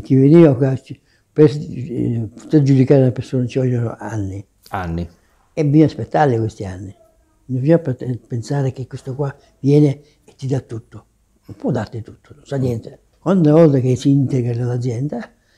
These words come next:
Speaker 1: allora rende dieci volte di più. Per questo il turnover qua è stato bassissimo.
Speaker 2: Anche questo
Speaker 1: A me quando
Speaker 2: probabilmente.
Speaker 1: uno va via mi dispiace.
Speaker 2: Voi siete un esempio come azienda anche per tutto quello che riguarda il welfare,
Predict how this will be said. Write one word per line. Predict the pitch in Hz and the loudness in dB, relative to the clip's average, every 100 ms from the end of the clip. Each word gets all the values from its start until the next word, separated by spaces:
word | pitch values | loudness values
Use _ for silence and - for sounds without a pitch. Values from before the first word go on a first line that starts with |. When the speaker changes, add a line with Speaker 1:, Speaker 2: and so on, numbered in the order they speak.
| _ | _
Speaker 1:
allora | - 110 160 - _ _ | -14 -6 -6 -8 _ _
rende | 101 127 120 113 | -4 -2 -2 -2
dieci | 104 - | -6 -10
volte | 107 104 98 | -12 -12 -14
di | 92 | -12
più. | - 170 - _ _ | -8 -8 -10 _ _
Per | 131 | -4
questo | 151 190 175 | 0 0 0
il | - | -2
turnover | - 165 160 170 196 185 | 2 6 6 6 4 0
qua | 160 | -4
è | |
stato | - 160 151 | -2 -4 -4
bassissimo. | 156 - 101 - 104 - _ _ | -4 -8 -16 -18 -18 -18 _ _
Speaker 2:
Anche | 120 131 110 | -6 -6 -4
questo | 127 120 | -4 0
Speaker 1:
A | |
me | 131 156 | 4 4
quando | 165 160 156 | 6 6 8
Speaker 2:
probabilmente. | 175 175 | 8 8
Speaker 1:
uno | 160 | 6
va | |
via | 143 165 | 6 6
mi | 156 | 4
dispiace. | 135 131 131 110 - 110 _ _ _ _ _ _ _ - | 0 -4 -10 -14 -14 -20 _ _ _ _ _ _ _ -6
Speaker 2:
Voi | 127 165 | 2 4
siete | 151 - 160 | 4 2 0
un | 143 | 0
esempio | 127 107 98 87 98 87 | 0 -2 -4 -6 -6 -6
come | - 95 90 | -4 -4 -4
azienda | 85 95 110 117 120 143 143 - _ _ - | -4 -2 0 2 2 2 0 -12 _ _ -6
anche | 131 165 147 | -2 0 0
per | 117 | -2
tutto | 107 143 113 | -4 -2 0
quello | 127 | 0
che | 123 | 0
riguarda | 113 98 107 110 | 0 0 0 -2
il | 101 | -2
welfare, | 90 98 104 - 78 76 | -2 -2 -4 -6 -14 -16